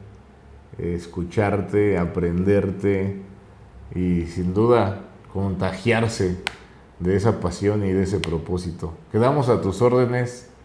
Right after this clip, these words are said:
utiliza este espacio, la revista C-Level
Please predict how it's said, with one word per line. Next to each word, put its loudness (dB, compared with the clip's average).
utiliza 2
este 0
espacio, 0
la 2
revista 4
C-Level 4